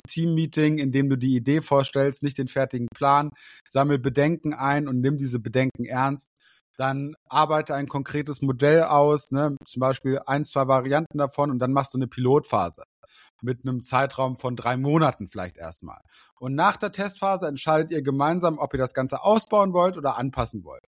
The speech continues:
Und ganz wichtig dabei ist, bleibe ehrlich, wenn du merkst, dass ein Modell so nicht funktioniert, sag es klar und pass es an.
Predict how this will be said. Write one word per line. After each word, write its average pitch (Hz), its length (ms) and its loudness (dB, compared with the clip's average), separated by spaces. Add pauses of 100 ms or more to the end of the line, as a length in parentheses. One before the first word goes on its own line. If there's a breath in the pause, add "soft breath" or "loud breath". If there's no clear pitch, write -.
(340 soft breath)
Und 139 220 -8
ganz 196 320 0
wichtig 180 320 -4
dabei 151 320 0
ist, 185 280 -4 (100)
bleibe 135 320 2
ehrlich, 160 440 -2
wenn 139 120 -6
du 131 100 -6
merkst, 151 500 -2 (960)
dass 120 180 -2
ein 135 160 0
Modell 139 380 4
so 156 180 2
nicht 196 180 -2
funktioniert, 170 600 -4
sag 139 200 0
es 135 120 -10
klar 160 240 0
und 170 100 -4
pass 175 200 -4
es - 100 -14
an. 208 180 -6